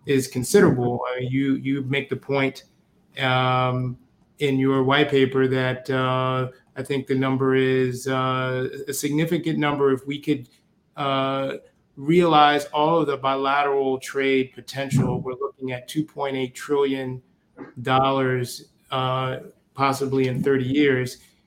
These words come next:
If we could realize what this chart, uh,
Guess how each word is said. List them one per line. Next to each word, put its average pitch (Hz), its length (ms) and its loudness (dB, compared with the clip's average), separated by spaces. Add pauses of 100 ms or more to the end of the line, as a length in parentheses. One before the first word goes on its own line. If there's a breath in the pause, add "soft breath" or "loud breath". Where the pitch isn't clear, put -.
If 135 180 -2
we 139 160 -2
could 135 340 2 (180)
realize 143 840 4 (260 soft breath)
what 143 220 -2
this - 200 -2
chart, 143 640 0
uh, 131 760 -2